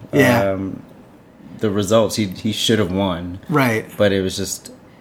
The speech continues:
Speaker 2: trying to explain to people outside of Democrat and Republican
Speaker 1: What it
Speaker 2: what
Speaker 1: is.
Speaker 2: everything else is. It, it's, it's challenging. And it's
Speaker 1: Yeah.
Speaker 2: also challenging to get on networks and to get
Speaker 1: Oh,
Speaker 2: your,
Speaker 1: sure.
Speaker 2: to get your message out to
Speaker 1: That,
Speaker 2: people.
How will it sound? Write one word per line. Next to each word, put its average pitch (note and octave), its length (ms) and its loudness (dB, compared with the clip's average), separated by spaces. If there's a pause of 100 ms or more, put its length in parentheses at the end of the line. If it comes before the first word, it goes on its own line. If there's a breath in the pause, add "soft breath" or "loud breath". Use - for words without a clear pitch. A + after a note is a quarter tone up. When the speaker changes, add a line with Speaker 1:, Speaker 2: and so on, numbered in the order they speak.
(220 loud breath)
Speaker 2:
trying A2+ 380 0
to G2 160 -2
explain G#2+ 460 -2
to G#2+ 100 -6
people G2+ 380 -2
outside G2 500 2
of E2 160 -6
Democrat G2 440 0
and - 80 -10
Republican G#2 460 0
Speaker 1:
What B2+ 140 2
it A#2+ 40 2
Speaker 2:
what A#2+ 100 2
Speaker 1:
is. A2+ 260 -2
Speaker 2:
everything A2+ 480 4
else G#2+ 220 2
is. B2 260 0 (580 loud breath)
It, G2+ 220 -4
it's, G#2 200 -6
it's A2 200 -8
challenging. G#2+ 540 0
And G#2+ 120 0
it's E3 120 6
Speaker 1:
Yeah. - 60 6
Speaker 2:
also A#2 180 2
challenging G2+ 480 0
to G#2 80 -6
get G2 280 0 (760)
on G#2 380 0
networks G#2 640 -4
and F#2 160 -4
to G#2 80 -6
get F#2 180 0
Speaker 1:
Oh, D3+ 120 4
Speaker 2:
your, A#2 120 0
Speaker 1:
sure. C#3 240 2
Speaker 2:
to A2 120 -2
get G#2 280 -2
your G#2 120 -4
message G2+ 400 -4
out G#2 260 0
to - 80 -10
Speaker 1:
That, D#3 200 0
Speaker 2:
people. G2+ 220 -4